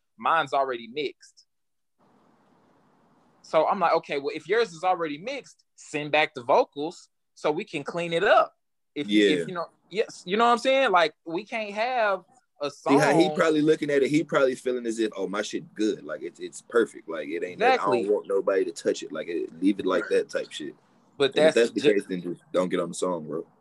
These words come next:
Speaker 1: Exactly. Like, and, and that's just not how it works. Like, that's just not how it go, bro. And that
Speaker 2: Man,
Speaker 1: kinda
Speaker 2: I got
Speaker 1: frustrating.
Speaker 2: one even worse, bro.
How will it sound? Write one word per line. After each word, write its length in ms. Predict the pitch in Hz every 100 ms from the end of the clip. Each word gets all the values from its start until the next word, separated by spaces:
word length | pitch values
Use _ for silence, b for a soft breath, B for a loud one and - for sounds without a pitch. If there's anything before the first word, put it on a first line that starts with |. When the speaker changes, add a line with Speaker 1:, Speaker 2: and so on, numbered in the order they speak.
| -
Speaker 1:
Exactly. 480 | 160 285 294 165
Like, 180 | 156 156
and, 120 | 160
and 200 | 170 135
that's 180 | 170 180
just 180 | 185 185
not 240 | 147 139 151
how 180 | 160
it 140 | 165 165
works. 360 | 294 - - 147
Like, 320 | 139 127 113 _ _ _ _ _
that's 200 | 147 208
just 180 | 202 208
not 120 | 208 208
how 180 | 220 220
it 120 | 196
go, 240 | 285 381
bro. 360 | 180 208 349 403 _ _ _ _ _
And 80 | 98
that 60 | 95
Speaker 2:
Man, 160 | 90 117
Speaker 1:
kinda 140 | 135
Speaker 2:
I 100 | 113
got 60 | 107
Speaker 1:
frustrating. 240 | 101 95
Speaker 2:
one 180 | 92 92
even 180 | 92 87
worse, 260 | 92 87 -
bro. 300 | 85 85